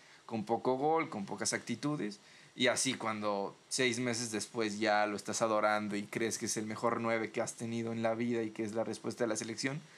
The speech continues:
sí deja mucho a ver una, este,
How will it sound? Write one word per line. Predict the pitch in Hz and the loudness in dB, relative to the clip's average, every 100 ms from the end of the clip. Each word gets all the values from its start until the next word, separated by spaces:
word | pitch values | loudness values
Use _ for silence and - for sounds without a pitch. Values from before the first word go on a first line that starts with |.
| - - - | -20 -20 -8
sí | - 175 170 | 0 2 4
deja | 170 165 - 165 156 | 4 2 4 4 4
mucho | 135 127 135 - 143 | 0 -2 -2 0 0
a | |
ver | 127 131 160 - - - _ _ _ _ _ _ | 2 0 -2 -8 -20 -20 _ _ _ _ _ _
una, | 117 120 127 131 127 123 117 107 101 | -6 -2 2 4 4 4 4 2 0
este, | 101 - - - 101 87 71 50 | -2 -4 -4 -2 0 0 -2 -6